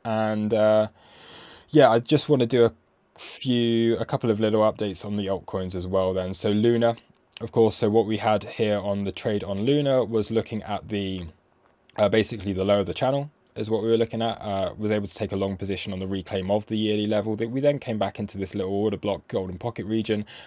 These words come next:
We hit the daily, which was the target for this. Uh, that's why that arrow is there.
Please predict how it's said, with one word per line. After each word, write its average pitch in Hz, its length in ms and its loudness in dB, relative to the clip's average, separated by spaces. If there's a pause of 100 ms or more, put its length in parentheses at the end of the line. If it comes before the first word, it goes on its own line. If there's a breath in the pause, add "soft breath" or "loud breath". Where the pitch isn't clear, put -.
(120)
We 104 80 -4
hit - 220 -2
the 123 80 -6
daily, 123 540 -2
which 107 220 -8
was 107 120 -6
the - 80 -10
target 107 380 -4
for 107 180 -2
this. 104 320 -6 (600)
Uh, 98 160 -2
that's 90 240 -8
why 95 120 -2
that 90 200 -6
arrow 104 220 2
is 104 140 -2
there. 104 240 -6